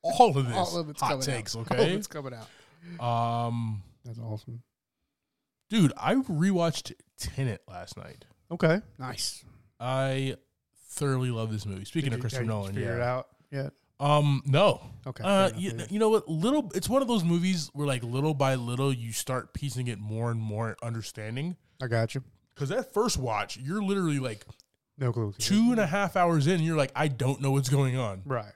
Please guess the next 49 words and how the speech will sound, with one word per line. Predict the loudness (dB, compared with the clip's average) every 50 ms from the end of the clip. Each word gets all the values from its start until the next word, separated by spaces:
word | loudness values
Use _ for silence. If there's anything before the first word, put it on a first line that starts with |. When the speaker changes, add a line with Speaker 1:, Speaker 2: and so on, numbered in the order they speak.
| _ _ -12
Speaker 2:
right. | -12 -12 -12 -8 -2
Speaker 1:
But | 0 0 0
it | 0 0
looks | 0 -2 0 0 -4
amazing. | -4 -2 -2 -2 -2 -4 -6 -10 _ _ -20 -20 _ _ _ _ _ _ _ _ _ _ _ _ _ _ _ _ _ _ _ _ _ _ _ _ _ _ -20
Speaker 2:
That's | -14 -6
fair. | -4 -2 -2 -2 -4 -6 _ _ _ -20 _ _ _ _ -8
Speaker 1:
And | -4 -2
then | 0 0
you | 2 2
watch | 0 0 0 -2 -6
it | -8
again, | -6 -4 -2 -2 0 0
you're | 0 0 -2
like, | -2 -4 -4 -4
"Okay, | -4 -4 -4 -4 -2 -2 -2 -2 -4 -6 -8 _ -6
I | -4 -4 -4 -4 -6 -10 -14
kinda | -14 -10 -8 -6 -4 -4
start | -4 -4 -6 -6
to | -6 -8
see | -8 -8 -6
what's | -6 -6 -4 -4
Speaker 2:
I | -2
Speaker 1:
happening." | -2 -2 -4 -4 -4 -2 -2 0
Speaker 2:
still |
don't | 0 -2
Speaker 1:
And, | -2 -2
Speaker 2:
know | -6
what's | -8 -10 -12
going | -18 -20 -20 -20
on. | -20 -20 -20 -20 -20 -20 -12 -6
Speaker 1:
and, | -4 -4 -2
but, | -4 -2 -2
like, | -2 -2 -2
it | -2
just | -2 -2 -2 -2 0
ta-, | 0
it | 0 0 0 -2
just | -2 -2
takes | -2 -4 -4 -2
a | -2
while. | -2 -2 -2 -4 -10 -16 -18 _
Speaker 2:
Right. | -12 -8 -6 -6 -6 -6
Speaker 1:
So | -6 -4 -2 0 2 2 2 2 2 0 -2 -4 _ _ _ _ _ _ _ _ _ _ _ _ _ _
probably | -2 0 2 2 4
by, | 2 2
like, | 0 0 0 0
the | -2 -2
hundredth | -2 -4 -6 -4 -2 -2 0 2 2 0 0 0 -4 -10